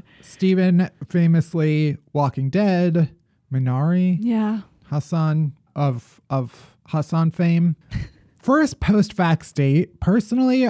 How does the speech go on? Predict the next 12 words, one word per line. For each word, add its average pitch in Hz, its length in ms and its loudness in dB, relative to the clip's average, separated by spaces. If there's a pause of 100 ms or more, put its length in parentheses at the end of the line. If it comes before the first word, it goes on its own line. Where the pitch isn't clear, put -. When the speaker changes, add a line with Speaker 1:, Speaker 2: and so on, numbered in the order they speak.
Speaker 1:
my 180 260 4
instinct 165 500 2
is - 460 -6 (260)
Hasan 135 380 -2
Minhaj. 110 600 -6 (340)
Speaker 2:
I 262 100 -2
know, 247 200 0
mine 247 340 0
too. 247 440 0
I 247 120 0
feel 330 360 -4
like, 370 200 -4